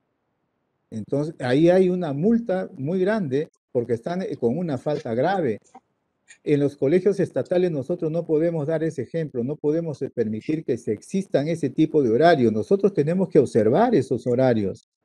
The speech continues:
Estamos observando para que puedan corregirlo y no sé cómo están trabajando en las instituciones educativas, qué tipo de trabajo, de horarios están, están elaborando para que, eh, puedan hacer el trabajo.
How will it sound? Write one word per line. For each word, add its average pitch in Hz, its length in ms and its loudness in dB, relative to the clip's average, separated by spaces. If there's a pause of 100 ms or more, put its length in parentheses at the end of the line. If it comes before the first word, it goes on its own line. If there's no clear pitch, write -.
(280)
Estamos 185 460 4
observando 180 720 6
para 131 220 4
que 113 120 2
puedan 180 360 6
corregirlo 127 1000 6
y 120 80 6
no 156 160 6
sé 180 240 6
cómo 202 340 8
están 170 300 2
trabajando 151 800 2 (360)
en 131 140 2
las 120 160 0
instituciones 120 640 0
educativas, 123 720 4
qué 170 140 4
tipo 180 420 2
de 139 200 4
trabajo, 151 600 4
de 131 220 4
horarios 151 540 4
están, 156 480 -4
están 165 420 0
elaborando 147 720 6 (420)
para 165 400 2
que, 180 340 6
eh, 110 440 0
puedan 160 440 4
hacer 147 360 2
el 160 100 4
trabajo. 135 640 0